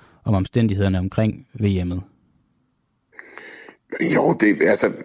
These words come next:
Speaker 2: hvis du, hvis du mener, at man promo-, promoverer Katar ved at vise fodbold dernede fra, så må jeg jo, så er det jo en
Speaker 1: Jeg
Speaker 2: reel
Speaker 1: mener, når man,
Speaker 2: tilståelsessag,
Speaker 1: når man
Speaker 2: så,
Speaker 1: viser
Speaker 2: så,
Speaker 1: det her
Speaker 2: så,
Speaker 1: logo her, hvor der står Qatar og sådan noget, det er jo en form for reklame. Altså, den kører før og efter valg, alle kampene og alle halvleje.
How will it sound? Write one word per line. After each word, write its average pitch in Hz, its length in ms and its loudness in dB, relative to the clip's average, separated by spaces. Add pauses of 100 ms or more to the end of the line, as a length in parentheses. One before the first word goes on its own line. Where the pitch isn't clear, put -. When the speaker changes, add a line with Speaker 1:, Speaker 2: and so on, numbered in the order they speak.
(560)
Speaker 2:
hvis 120 160 2
du, 120 140 4
hvis 127 180 2
du 139 100 4
mener, 160 260 6
at 120 80 0
man 123 200 2
promo-, 123 520 0
promoverer 123 320 4
Katar 113 380 2
ved 113 120 4
at 104 60 4
vise 101 160 -2
fodbold 110 320 4
dernede 101 280 2
fra, 95 160 2
så 113 160 2
må 117 140 4
jeg 104 100 6
jo, 90 260 4
så 123 60 2
er 120 80 6
det 110 60 4
jo 98 40 4
en 98 60 2
Speaker 1:
Jeg 107 80 4
Speaker 2:
reel 110 80 4
Speaker 1:
mener, 165 180 4
når 113 160 2
man, 107 40 2
Speaker 2:
tilståelsessag, 104 200 2
Speaker 1:
når 107 80 2
man 110 180 2
Speaker 2:
så, 165 40 4
Speaker 1:
viser 147 160 -2
Speaker 2:
så, 127 120 2
Speaker 1:
det 135 80 2
her 135 60 2
Speaker 2:
så, 120 100 2
Speaker 1:
logo 127 360 4
her, 107 160 0
hvor 101 80 -2
der 92 80 -2
står 135 320 0
Qatar 107 460 2
og 110 80 2
sådan 104 140 -2
noget, 101 180 0
det 107 120 4
er 131 40 4
jo 147 120 4
en 104 100 0
form 123 240 2
for 101 80 -6
reklame. 107 560 2
Altså, 104 180 -6
den 101 180 -2
kører 139 220 2
før 139 200 0
og 117 120 2
efter 120 220 0
valg, 104 220 0
alle 117 120 4
kampene 107 480 0
og 98 100 0
alle 117 160 2
halvleje. 110 440 0